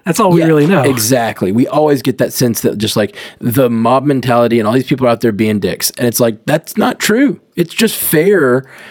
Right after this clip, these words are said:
Speaker 2: that just like, it, just like registering a weapon or whatever is fair, a fair thing to talk about. Like, uh,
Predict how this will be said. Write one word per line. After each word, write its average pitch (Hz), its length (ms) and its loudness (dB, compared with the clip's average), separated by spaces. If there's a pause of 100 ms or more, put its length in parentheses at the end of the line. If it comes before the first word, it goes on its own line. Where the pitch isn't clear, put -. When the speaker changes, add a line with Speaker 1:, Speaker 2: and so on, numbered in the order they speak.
(140)
Speaker 2:
that 151 260 0
just 175 240 0
like, 175 260 -2
it, 139 200 -2
just 170 180 0
like 175 120 -2
registering 135 560 0
a 120 60 2
weapon 107 500 -2
or 101 100 0
whatever 101 380 0
is 104 200 -2
fair, 101 560 -2 (440)
a 123 100 -4
fair 120 240 0
thing 117 160 -2
to - 80 -8
talk - 340 -2
about. 98 460 -2
Like, 113 300 -2 (840)
uh, 117 300 0